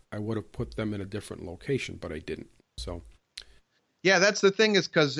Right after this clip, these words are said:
Speaker 2: in Brooklyn here are, there are other hives, and, you know, bees will try and rob other hives, or
Speaker 1: Mm-hmm.
Speaker 2: they'll just, they'll just move in, you know, the wandering, uh, forager.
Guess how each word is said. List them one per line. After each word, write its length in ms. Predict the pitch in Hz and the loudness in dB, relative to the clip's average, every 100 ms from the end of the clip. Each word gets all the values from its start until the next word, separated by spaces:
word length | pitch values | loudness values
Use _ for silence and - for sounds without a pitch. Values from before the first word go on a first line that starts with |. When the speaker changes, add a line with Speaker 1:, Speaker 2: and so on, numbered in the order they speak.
| - | -2
Speaker 2:
in 300 | 156 143 139 | 2 4 2
Brooklyn 460 | - 220 220 170 135 | 2 2 4 2 4
here 440 | 135 123 123 135 117 | 4 4 4 4 4
are, 300 | 123 120 - | 4 4 2
there 220 | 127 123 | 2 4
are 200 | 127 - | 4 4
other 240 | 139 139 123 | 4 4 2
hives, 680 | 147 160 123 117 120 113 - | 4 6 4 4 -2 -8 -6
and, 340 | 120 120 120 117 _ _ _ _ _ 165 | -2 -2 -2 -6 _ _ _ _ _ -2
you 140 | 160 | 4
know, 120 | 151 | 4
bees 500 | 131 160 196 196 190 | 2 2 6 4 4
will 100 | 165 | 0
try 300 | - 151 139 | 2 4 4
and 140 | 135 127 | 4 4
rob 280 | 127 143 147 | 6 6 6
other 220 | 143 143 | 4 2
hives, 640 | 139 143 143 147 143 110 | 4 4 6 4 0 -2
or 140 | 101 123 | 0 0
Speaker 1:
Mm-hmm. 60 | |
Speaker 2:
they'll 120 | 123 | 0
just, 320 | 120 147 - - | -2 -6 -8 -4
they'll 140 | 151 165 | 0 2
just 300 | 165 156 - | 2 -2 0
move 280 | 139 143 127 | 0 2 4
in, 360 | 143 147 147 | 6 6 4
you 80 | 143 | 2
know, 260 | 131 123 123 | 4 4 4
the 160 | 120 | 2
wandering, 800 | 117 120 135 135 131 127 127 123 117 _ _ - | 4 6 6 4 4 4 2 -2 -6 _ _ -2
uh, 180 | 110 | -2
forager. 880 | 98 - 143 139 131 127 117 117 117 | 0 4 6 8 6 4 4 2 0